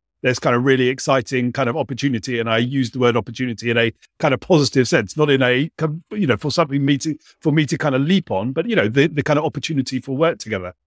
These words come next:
And coaches have all of those skills, all of that ability. And, you know, to kind of, uh, pick up on the idea that you kind of mentioned, Francis, this idea that, you know, marketing is a personal development journey. You know, so is being an entrepreneur, so is running your own thing,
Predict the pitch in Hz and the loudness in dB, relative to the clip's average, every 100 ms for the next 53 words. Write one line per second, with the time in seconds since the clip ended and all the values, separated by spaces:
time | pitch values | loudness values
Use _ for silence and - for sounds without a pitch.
0 | _ _ - 147 151 - 226 180 214 196 | _ _ -2 -2 0 0 0 0 0 0
1 | - - - 208 202 156 _ _ 254 285 | -4 -10 -2 0 0 -4 _ _ 2 4
2 | 277 240 - 214 - - 254 107 110 - | 4 4 2 0 0 0 0 -2 -8 -4
3 | 202 233 202 185 170 143 208 - 98 98 | 0 2 2 2 2 0 -4 -8 -16 -20
4 | _ _ - 147 147 160 - 175 123 127 | _ _ -2 0 2 0 -4 0 2 2
5 | - 156 - 170 151 - _ 147 151 151 | 0 -2 0 2 0 -2 _ 0 0 0
6 | - 202 170 160 151 147 139 143 147 131 | 0 2 2 2 4 4 2 -2 -4 -2
7 | 147 139 143 - 135 151 135 127 - 139 | 0 0 0 -4 0 0 0 -6 0 2
8 | 135 135 127 - _ - 135 131 175 - | 4 4 2 -2 _ 0 0 2 2 0
9 | - 143 135 135 127 127 117 143 139 143 | 0 2 4 4 2 2 -2 -2 -2 0
10 | 131 120 123 117 117 113 120 131 - _ | -6 0 -2 -2 -6 -4 -4 -4 -12 _
11 | - 190 131 - 175 160 139 151 147 143 | -2 0 2 2 2 2 2 -2 2 0
12 | 131 - 139 147 175 160 180 165 151 143 | 0 -4 0 2 2 2 2 2 2 0
13 | 143 143 139 143 131 156 175 | 2 2 2 0 0 0 0